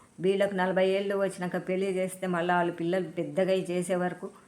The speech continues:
వీళ్ళు ముసలోళ్ళు అయిపోతారు. చెప్పాను కదా, అప్పుడు నలభై ఏళ్లకు, ఆ, తాతమ్మలు, అమ్మమ్మలు అయితే ఇప్పుడు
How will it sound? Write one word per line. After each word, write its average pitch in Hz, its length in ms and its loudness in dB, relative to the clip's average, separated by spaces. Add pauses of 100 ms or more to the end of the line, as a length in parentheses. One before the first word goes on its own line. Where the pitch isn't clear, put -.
(1040)
వీళ్ళు 208 220 6
ముసలోళ్ళు 196 480 2
అయిపోతారు. 170 680 -2 (920)
చెప్పాను 202 300 0
కదా, 196 200 4
అప్పుడు 185 220 0
నలభై 185 280 4
ఏళ్లకు, 190 500 0 (760)
ఆ, 175 680 0 (360)
తాతమ్మలు, 185 600 4
అమ్మమ్మలు 180 520 2
అయితే 175 260 0
ఇప్పుడు 180 320 -2